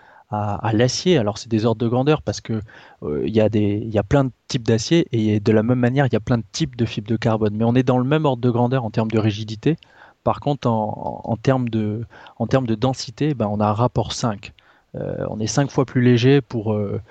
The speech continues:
pour, euh, pour le, le, le composite à base de fibres de carbone que pour l'acier. Donc on, on se rend vite compte des gains de, de masse qu'on peut, qu'on peut faire en utilisant ces, ces, ce genre de, de matériaux. Mais,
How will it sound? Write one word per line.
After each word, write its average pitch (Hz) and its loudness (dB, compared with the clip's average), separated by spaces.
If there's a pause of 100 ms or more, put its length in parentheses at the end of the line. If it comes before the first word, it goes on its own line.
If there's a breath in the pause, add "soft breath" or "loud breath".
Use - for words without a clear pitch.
(260 loud breath)
pour, 107 -2
euh, 104 -2
pour 104 -2
le, 104 0
le, 98 -4
le 107 0
composite 120 2
à 107 6
base 110 4
de 113 2
fibres 110 -2
de 120 4
carbone 120 0
que - -4
pour 113 -2
l'acier. 110 0
Donc 104 -6
on, - -8
on 113 -2
se 110 0
rend 120 4
vite 127 -4
compte - -4 (340 loud breath)
des 113 4
gains 131 2
de, 107 -4
de 107 -4
masse 123 0
qu'on - -12
peut, 107 -4
qu'on 107 -8
peut 113 -4
faire 120 0
en 110 -2
utilisant 110 -4
ces, 113 -8 (480 loud breath)
ces, 110 -4
ce 107 -8
genre 113 2
de, 107 -4
de 110 -2
matériaux. 110 2
Mais, 117 4